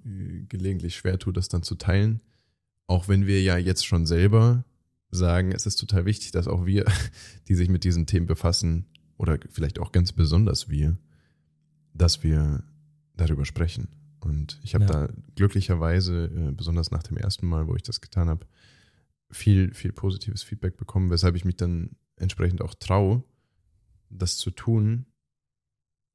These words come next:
Speaker 1: Ähm, und wenn's ein, eine positive Sache hat, ist, äh, wenn's eine positive Sache hat, dann ist es, äh,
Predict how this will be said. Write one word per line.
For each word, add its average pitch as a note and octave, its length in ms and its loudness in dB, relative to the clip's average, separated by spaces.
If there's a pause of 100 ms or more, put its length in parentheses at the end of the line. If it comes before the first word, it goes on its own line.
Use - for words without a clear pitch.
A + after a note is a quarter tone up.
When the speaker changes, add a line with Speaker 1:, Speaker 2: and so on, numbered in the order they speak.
Speaker 1:
Ähm, E2+ 520 -2 (240)
und F2+ 140 -2
wenn's F#2+ 220 2
ein, A2 400 2
eine G2+ 220 2
positive A2+ 560 -2
Sache G#2 340 2
hat, G2+ 200 2
ist, - 420 -2 (920)
äh, E2 160 -4
wenn's E2 180 -6
eine F2+ 260 -6
positive G2+ 440 -10
Sache F#2+ 340 -8
hat, - 300 -10
dann F#2+ 160 2
ist G2 140 -2
es, - 240 0
äh, F#2 400 2